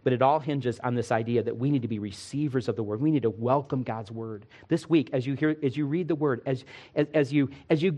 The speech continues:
as you actually make decisions about your day, "What am I gonna do with my time?" Make time for the word of God and go to it saying, "God, show me something.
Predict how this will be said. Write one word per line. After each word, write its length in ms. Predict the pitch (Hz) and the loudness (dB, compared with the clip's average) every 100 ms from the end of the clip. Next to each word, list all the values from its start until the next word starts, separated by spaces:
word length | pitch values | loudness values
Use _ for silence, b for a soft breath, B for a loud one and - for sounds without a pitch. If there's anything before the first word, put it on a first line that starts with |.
| - | 0
as 140 | 175 170 | 0 0
you 120 | 196 | 2
actually 360 | 175 226 - 226 | 2 2 2 4
make 180 | 208 - | 4 2
decisions 460 | 180 196 190 196 | 2 2 2 2
about 180 | 175 165 | 4 4
your 80 | 151 | 4
day, 120 | 147 | 4
"What 180 | 139 220 | 4 2
am 80 | 226 | 2
I 40 | |
gonna 140 | 202 | 0
do 100 | 165 | 2
with 140 | 185 170 | 0 2
my 140 | 151 | -2
time?" 320 | 139 180 135 B B | 0 -2 -2 B B
Make 280 | 156 190 - | 4 4 2
time 300 | - 196 214 | -2 0 2
for 100 | 185 | 2
the 120 | 156 | 2
word 200 | 151 175 | 2 0
of 60 | 160 | 2
God 160 | 139 139 | 2 4
and 200 | 151 117 | -2 4
go 240 | 170 208 | 6 6
to 180 | 214 185 | 4 2
it 80 | 160 | 2
saying, 220 | 160 139 | 2 2
"God, 220 | 160 160 | 4 2
show 320 | - - 185 190 | 0 -2 0 2
me 140 | 185 | 0
something. 380 | - 143 131 | 0 -2 -2